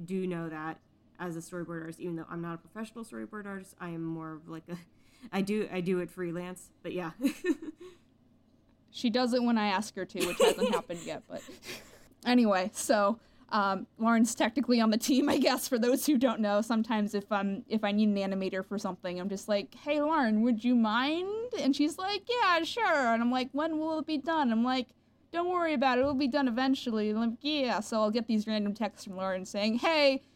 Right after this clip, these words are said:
Speaker 2: it's almost done." And I'm like, "Lauren, I believe you.
Speaker 1: <laughs>
Speaker 2: Don't worry."
Speaker 1: It's like, "I just like to, I just like to keep you posted, just to make sure it's just like, you know, it's getting done. It's getting done. You see progress. It's getting done."
Speaker 2: "I promise I'm not procrastinating my homework, Mom."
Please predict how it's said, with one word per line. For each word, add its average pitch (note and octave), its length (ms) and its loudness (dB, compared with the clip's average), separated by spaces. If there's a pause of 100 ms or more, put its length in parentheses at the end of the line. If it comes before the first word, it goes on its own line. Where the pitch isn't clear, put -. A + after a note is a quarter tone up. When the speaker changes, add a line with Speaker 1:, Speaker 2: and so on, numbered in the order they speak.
Speaker 2:
it's B3+ 180 0
almost C#4+ 380 4
done." C4+ 240 4
And A3+ 100 4
I'm A3+ 60 2
like, A#3+ 200 0
"Lauren, B3 300 2
I G#3+ 80 2
believe A#3+ 400 0
you. G3+ 240 0 (140)
Speaker 1:
<laughs> - 120 -14
Speaker 2:
Don't B3 140 0
worry." B3+ 260 4 (1000)
Speaker 1:
It's B3 120 -4
like, D4 160 -2
"I D4 80 0
just F4 180 0
like G4+ 120 0
to, G4+ 240 0
I E4 100 -2
just F#4 220 -6
like - 160 -6
to F#4 100 -6
keep F#4 300 -2
you F4+ 80 -4
posted, D4+ 580 -6 (120)
just D4+ 180 -6
to F4 60 0
make D#4 200 0
sure E4 260 -4
it's F#3+ 280 -6
just A#3 180 -16
like, A#3+ 220 -8 (200)
you D4 120 0
know, F4+ 180 0
it's B4+ 160 2
getting G4 260 -4
done. D#4+ 300 0
It's E4 180 -2
getting E4 300 -6
done. D#4 240 -4
You B3 140 -6
see E4 140 -8
progress. C4 520 -12
It's C#4 180 -16
getting C#4+ 240 -8
done." B3 420 -4 (1400)
Speaker 2:
"I C#4 100 4
promise C#4+ 460 4
I'm C4 100 6
not A#3 180 6
procrastinating A#3+ 880 2
my G3 120 2
homework, A#3+ 420 4
Mom." G#3 260 4